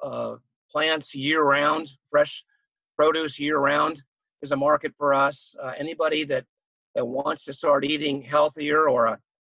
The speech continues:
or likes to cook and wants to have fresh herbs, uh, that they can pick from a system, uh, you know, that's a market for us. Um,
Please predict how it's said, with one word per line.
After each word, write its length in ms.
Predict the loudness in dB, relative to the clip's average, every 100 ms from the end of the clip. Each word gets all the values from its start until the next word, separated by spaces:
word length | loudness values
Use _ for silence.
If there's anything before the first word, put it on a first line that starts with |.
| _
or 100 | -6
likes 320 | -2 0 -2 -6
to 140 | -12
cook 360 | 0 2 2 0
and 100 | -8
wants 220 | -6 -8
to 100 | -8
have 240 | -4 -4 0
fresh 300 | 0 0 -4
herbs, 500 | 0 2 2 0 -10 -20 _ _ _ _ -4
uh, 340 | -2 0 -2 -4 _ -8
that 140 | -4
they 120 | -4
can 140 | -6 -8
pick 200 | -6 -6
from 340 | -2 0 0 -4
a 80 |
system, 600 | -8 -6 -6 -4 -6 -6 -14 _ _ _ _ -12
uh, 140 | -10 -8
you 120 | -8 -6
know, 100 | -2
that's 280 | -2 0
a 60 | 0
market 340 | 2 2 -2 0
for 160 | 2
us. 380 | 4 2 -4 -18 _ _ _ _ -12
Um, 520 | -8 -6 -6 -8 -12